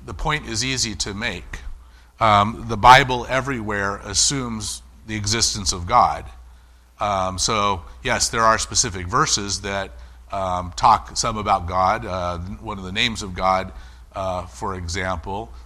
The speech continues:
um, Elohim, and this self-existent one. Um, God was not a created being, and he's there. And so the Bible assumes this.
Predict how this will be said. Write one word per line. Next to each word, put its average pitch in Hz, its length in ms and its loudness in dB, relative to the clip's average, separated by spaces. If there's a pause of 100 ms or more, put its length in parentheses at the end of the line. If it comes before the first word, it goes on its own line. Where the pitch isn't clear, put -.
(140)
um, 90 480 -8
Elohim, 104 560 -6
and 92 160 -10
this - 320 -6
self-existent 101 1120 -4
one. 90 460 -12 (600)
Um, 90 540 -10
God 104 520 6 (500)
was 95 300 -6
not 110 340 8
a 95 40 -10
created 101 500 -2
being, 113 320 -4
and 92 220 -8
he's 87 260 -8
there. 107 360 2
And 90 200 -8
so - 80 -4
the 101 100 -4
Bible 110 560 6
assumes 135 480 0
this. 87 220 -4